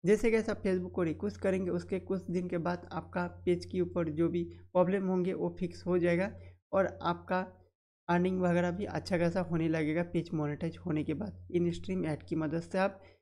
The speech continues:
अर्निंग कर सकते हो काफ़ी आसानी से Facebook पेज की मदद से।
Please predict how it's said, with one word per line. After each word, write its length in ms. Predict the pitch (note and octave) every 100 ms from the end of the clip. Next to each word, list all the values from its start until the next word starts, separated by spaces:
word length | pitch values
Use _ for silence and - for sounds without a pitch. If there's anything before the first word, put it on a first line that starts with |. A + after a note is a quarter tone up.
| _ _ -
अर्निंग 280 | F#3 F#3 F3+
कर 140 | E3+
सकते 300 | E3+ E3+ -
हो 60 | E3+
काफ़ी 300 | F#3 D#3 E3+ -
आसानी 320 | D3+ - D3+
से 120 | F3+
Facebook 320 | F3 D3+ D#3 E3 -
पेज 200 | F3 F3
की 180 | - D#3+
मदद 360 | D3+ D3 C#3+
से। 100 | -